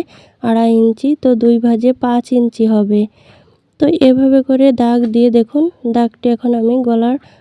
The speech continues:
লম্বা নিয়েছি, পেছনের গলা সাড়ে তিন ইঞ্চি নিয়ে এভাবে রাউন্ড করে মিলিয়ে নিচ্ছি। এটা হচ্ছে গোল গলা হবে, এটা পেছনে দিব। তো এই দাগ অনুযায়ী এখন আমি কেটে নিচ্ছি। তো আপনারা এর থেকে কমও নিতে পারেন,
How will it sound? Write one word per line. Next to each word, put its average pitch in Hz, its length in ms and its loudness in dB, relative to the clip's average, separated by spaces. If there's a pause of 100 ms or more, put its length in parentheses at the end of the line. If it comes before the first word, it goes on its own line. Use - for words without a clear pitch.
(220)
লম্বা 233 480 2
নিয়েছি, 226 560 0
পেছনের 233 520 0
গলা 233 280 -2
সাড়ে 233 340 -4
তিন 240 240 -2
ইঞ্চি 220 340 -2
নিয়ে 214 240 0
এভাবে 226 300 -2
রাউন্ড 220 360 -2
করে 233 220 -2 (540)
মিলিয়ে 233 420 2
নিচ্ছি। 208 500 -2 (180)
এটা 233 240 -4
হচ্ছে 247 380 -4
গোল 226 280 0
গলা 220 280 0
হবে, 220 300 -2
এটা 233 200 -4
পেছনে 226 500 -2
দিব। 214 260 0 (580)
তো - 140 -6
এই 262 100 6
দাগ 233 280 0
অনুযায়ী 233 360 2
এখন 240 220 -6
আমি 233 200 0
কেটে 254 300 -2
নিচ্ছি। 220 440 -2
তো 208 140 -4
আপনারা 233 360 -4
এর 226 160 -4
থেকে 240 240 -2
কমও 240 400 -2
নিতে 254 280 -2
পারেন, 254 240 -2